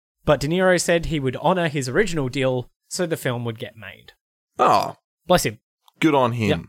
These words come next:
Speaker 1: Cool
Speaker 2: Yeah.
Speaker 1: guy. When Paul Schrader was first writing the script, he believed that he was just writing about loneliness, but as the process went on, he realized he was writing about the pathology of loneliness.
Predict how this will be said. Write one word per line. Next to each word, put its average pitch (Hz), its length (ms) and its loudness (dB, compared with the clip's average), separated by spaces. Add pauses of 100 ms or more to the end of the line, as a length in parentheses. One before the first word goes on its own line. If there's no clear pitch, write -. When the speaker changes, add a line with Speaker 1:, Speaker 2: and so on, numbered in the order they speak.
(580)
Speaker 1:
Cool - 100 2
Speaker 2:
Yeah. 120 60 4
Speaker 1:
guy. 131 180 2 (800)
When 165 140 2
Paul 214 220 4
Schrader 214 320 4
was 175 160 0
first 214 260 2
writing 180 320 4
the 156 80 2
script, - 380 0
he 185 100 2
believed 202 380 0
that 214 100 0
he 202 80 2
was 208 140 -2
just 208 180 0
writing 185 260 2
about 175 240 0
loneliness, 143 720 -2
but 131 140 -2
as 151 140 -2
the 143 80 -2
process 202 420 0
went 180 240 -4
on, 165 240 0
he 147 140 -4
realized 202 420 -2
he 190 80 -6
was 175 160 -6
writing 175 260 0
about 165 220 0
the 165 80 -8
pathology 147 880 -2 (100)
of 123 220 -4
loneliness. 117 680 -6